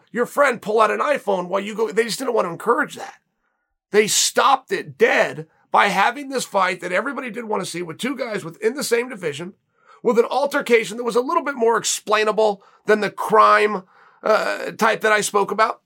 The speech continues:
So we're not gonna do it. It was a very mature and a very responsible and probably a fairly hard decision for the U F C to come to,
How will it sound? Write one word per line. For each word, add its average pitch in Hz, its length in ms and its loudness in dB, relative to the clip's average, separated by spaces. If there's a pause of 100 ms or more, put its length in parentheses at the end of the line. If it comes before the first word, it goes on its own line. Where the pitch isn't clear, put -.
(140)
So - 160 2
we're 214 120 2
not 185 100 -2
gonna 175 140 -8
do 175 160 -6
it. 165 120 -12 (2000)
It - 20 2
was 185 140 4
a 190 60 -2
very 220 420 0
mature 240 520 2
and 202 120 2
a 180 40 -4
very 202 280 0
responsible 208 800 -2
and 160 100 -4
probably 196 400 4
a 180 80 0
fairly 196 360 -2
hard 190 420 2
decision 185 420 -4
for 190 100 -8
the 185 100 -8
U 185 120 -4
F 175 100 -4
C 180 200 -8
to - 160 -8
come 180 240 -2
to, 262 340 -2